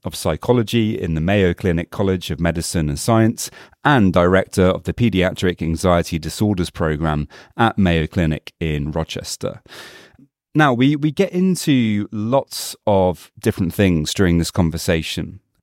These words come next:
You know, obviously, he's, he's a kind of seasoned child psychologist working at the Mayo Clinic.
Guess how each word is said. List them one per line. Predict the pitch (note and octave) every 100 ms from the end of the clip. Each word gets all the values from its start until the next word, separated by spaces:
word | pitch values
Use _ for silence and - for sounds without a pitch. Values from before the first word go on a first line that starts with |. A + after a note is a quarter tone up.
| _
You | G2+ F2+
know, | E2+ F2
obviously, | G2+ - G#2 G2
he's, | F2 G2 F#2 F2
he's | - F#2+ F2+
a |
kind | - F#2+
of | F2
seasoned | - A#2+ G#2+ G#2 G2 F#2 -
child | - G2 F2+ F2
psychologist | - E2 - G#2+ F#2+ G2 F#2+ - - - - -
working | G2 G#2 - G2
at | F#2+
the | F2
Mayo | E2+ E2
Clinic. | - A#2+ A#2 - - -